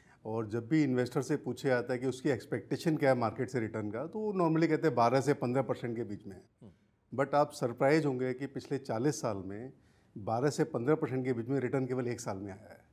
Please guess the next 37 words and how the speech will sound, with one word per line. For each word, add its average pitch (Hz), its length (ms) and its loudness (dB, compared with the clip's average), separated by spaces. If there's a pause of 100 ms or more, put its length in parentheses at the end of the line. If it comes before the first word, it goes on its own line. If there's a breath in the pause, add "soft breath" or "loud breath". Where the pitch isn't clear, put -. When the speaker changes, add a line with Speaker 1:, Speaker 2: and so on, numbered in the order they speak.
(200)
Speaker 2:
हम्म। 110 320 -10
Speaker 1:
या 120 180 6
तो 143 160 4
रिटर्न 139 380 2 (140)
दस 127 240 0
परसेंट 135 280 0
से 135 80 2
नीचे 113 280 2
आया 135 180 6
है 156 280 -4 (380 soft breath)
या 143 140 8
पन्द्रह 135 280 2
परसेंट 127 240 -4
से 131 60 0
ऊपर 110 280 -2
आया 95 160 -8
है। 95 140 -18 (180)
Speaker 2:
हम्म। 95 100 -20 (320)
Speaker 1:
तो 170 80 0
मार्केट 113 460 -2
में 185 160 0
लीनियर 127 360 4
रिटर्न 170 220 0
कभी 139 260 4
भी 139 100 4
नहीं 107 160 -2
आता 82 280 -12
है। - 60 -20 (100)
Market 117 420 -6
will 165 160 -2
always 131 340 0 (100)
be 170 100 -2
like 120 300 -4
this 135 240 4
only। 123 360 -6
It's 147 220 -10
a, 175 100 -4